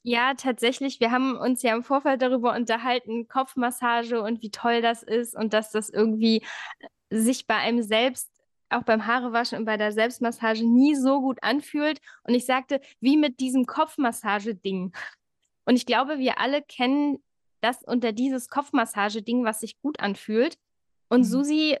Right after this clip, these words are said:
Speaker 1: kam auf einmal mit dem Fachbegriff um die Ecke.
Speaker 2: Sensus.
Speaker 1: Sensus.
Speaker 2: Genau.
Speaker 1: Mit X.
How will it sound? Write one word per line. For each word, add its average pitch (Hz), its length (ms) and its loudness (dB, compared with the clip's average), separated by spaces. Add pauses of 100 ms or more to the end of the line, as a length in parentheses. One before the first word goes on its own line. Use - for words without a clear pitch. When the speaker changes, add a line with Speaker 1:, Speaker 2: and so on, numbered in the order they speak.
Speaker 1:
kam 302 180 2
auf 285 160 -2
einmal 269 280 0
mit 247 160 0
dem 233 120 -2
Fachbegriff 247 600 -6
um 233 180 -2
die - 140 -8
Ecke. 311 500 2 (460)
Speaker 2:
Sensus. 185 640 -2 (300)
Speaker 1:
Sensus. 226 720 2 (460)
Speaker 2:
Genau. 226 380 2
Speaker 1:
Mit 226 80 2
X. - 340 -6